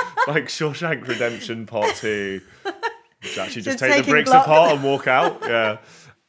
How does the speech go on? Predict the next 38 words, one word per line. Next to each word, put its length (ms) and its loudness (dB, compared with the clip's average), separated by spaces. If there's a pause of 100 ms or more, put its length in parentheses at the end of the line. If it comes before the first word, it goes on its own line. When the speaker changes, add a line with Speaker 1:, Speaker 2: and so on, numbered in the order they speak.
(120)
Speaker 1:
So 160 -4
no, 240 2
I'm 160 -4
gonna 180 -8
go 300 -2
that 160 -8
that 260 -4
is, 280 -14 (100)
that 200 -6
is 80 -10
obviously 460 -10
made 300 -10
up. 260 -12
There's 220 -16
no 240 -8
way 240 -8
on 120 -12
earth 340 -12
that, 340 -16
that 200 -14
Lego 520 -14 (360)
would 380 -8
allow 460 0
their 220 -4
brand 440 -4 (140)
to 80 -14
be 140 -10
sullied 580 -8
by 260 -10
being 300 -14
associated 760 -16
with 200 -20
the, 260 -14 (140)
you 120 -16
know, 100 -16
prison 300 -20
industrial 480 -18
complex. 760 -20